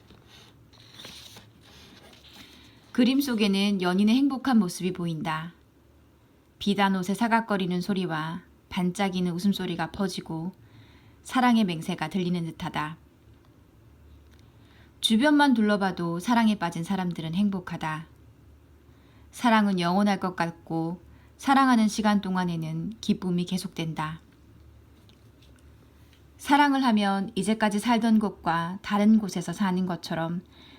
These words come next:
삶의 모든 것이 경쾌하고 가뿐해서 길을 걸을 때도 땅 위를 걷는 게 아니라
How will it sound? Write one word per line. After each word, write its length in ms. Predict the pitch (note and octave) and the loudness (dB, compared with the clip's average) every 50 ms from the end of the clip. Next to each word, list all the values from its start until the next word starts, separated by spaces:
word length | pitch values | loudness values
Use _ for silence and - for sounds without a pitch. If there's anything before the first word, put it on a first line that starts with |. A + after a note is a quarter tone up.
| - | -20
삶의 400 | - - - A3 G#3+ G3+ G3+ G3 | -8 0 2 4 4 4 2 2
모든 360 | E3+ F3 F#3+ G3 G3+ B3 A#3+ | 0 0 0 2 4 4 4
것이 220 | A3+ G#3 G3+ G3 F3+ | 4 2 0 -2 -4
경쾌하고 960 | F#3 G3+ F#3+ F#3 F#3+ - A3 G#3 F#3+ F3 E3 - - D#3 D#3+ D#3 D#3+ F#3+ - - - | -2 -2 0 0 0 0 0 0 0 0 -4 -6 -8 -8 -6 -6 -8 -10 -12 -14 -12
가뿐해서 800 | - - F#3+ - - F3+ G3 F#3 F3+ F3 - F3 D#3+ E3 E3+ F#3+ - - - - - - - - - - - - | -8 -8 -8 -6 -4 -2 -2 0 -2 -2 -4 -6 -6 -4 -6 -8 -10 -16 -20 -20 -20 -20 -20 -20 -20 -20 -20 -4
길을 320 | - - B3 A3+ C4+ B3+ | 2 4 4 4 4 2
걸을 360 | - G#3+ G#3 G3 G3+ G#3+ G#3 - | 0 0 2 2 2 2 0 0
때도 460 | - F3 E3+ - D#3 D#3 D3+ D#3 E3+ - _ _ - - - | -2 -4 -4 -4 -6 -6 -6 -8 -10 -14 _ _ -20 -12 -2
땅 220 | - G#3+ G#3 G#3+ G#3+ | 2 4 4 6 4
위를 200 | G#3+ F#3+ F#3+ F#3 | 4 2 0 -2
걷는 360 | F#3 F#3+ F3+ F3 F3+ F#3+ F3+ | -2 0 0 0 0 0 0
게 100 | F3 F3+ | -2 -2
아니라 520 | E3 D#3+ E3 E3+ E3 D#3+ D#3+ E3 F3 F#3 | -2 -2 -4 -4 -4 -4 -4 -4 -4 -8